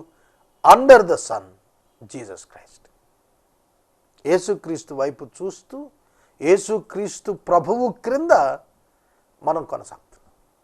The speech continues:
That is the difference. కనుక సొలొమోను తన ఆధ్యాత్మిక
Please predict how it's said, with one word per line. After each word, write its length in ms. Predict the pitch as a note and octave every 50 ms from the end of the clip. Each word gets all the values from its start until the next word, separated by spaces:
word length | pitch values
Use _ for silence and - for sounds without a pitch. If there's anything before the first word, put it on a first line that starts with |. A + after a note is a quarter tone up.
| - D3
That 100 | G#3+ G#3 G#3
is 60 | D#3+ A#2
the 60 | G#2+ -
difference. 300 | - _ _ _ _ _ _ _ _ _ _ _ _ _ _ _ _ _ _ _ _ _ _ _ _ _ _ _ _ _ _ _ _ -
కనుక 240 | C4 E4 F#4 C4+ D4+ A3+ F#3 F3+ F#3 G#3 A3 A3 - - _ _ _ _ - -
సొలొమోను 600 | B3+ C#4 D#4 F4 F4 F4 E4+ D#4 D4 C#4 B3+ A#3 A#3 A#3+ B3 B3+ B3 - -
తన 160 | A3 G#3+ G#3+ G#3+ G#3+ G#3+ G#3 G#3 - - F3+ G3+ B3
ఆధ్యాత్మిక 640 | C#4+ C4+ - D#4 E4 F4+ F4 F4 D#4+ E4 D#4+ E4